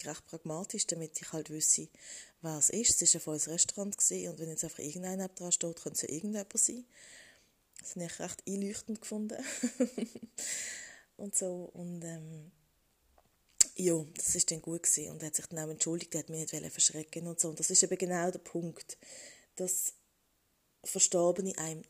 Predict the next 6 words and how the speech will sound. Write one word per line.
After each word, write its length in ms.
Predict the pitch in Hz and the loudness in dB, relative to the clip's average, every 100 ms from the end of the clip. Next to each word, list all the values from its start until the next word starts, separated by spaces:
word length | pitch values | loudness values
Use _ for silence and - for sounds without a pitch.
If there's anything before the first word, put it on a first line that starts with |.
| - | -6
nie 440 | 185 185 196 190 175 - | 0 4 6 4 2 -8
wollen 420 | 156 160 151 151 - | -8 -6 -6 -10 -14
verschrecken. 800 | - 160 - 143 - - - - _ _ _ _ _ - - - - - | 4 8 8 6 -10 -12 -12 -12 _ _ _ _ _ -20 -18 -18 -12 2
Das 200 | 185 190 | 6 8
ist 180 | - | 8
Hollywood. 640 | 190 202 202 160 151 - | 8 6 6 0 -8 -10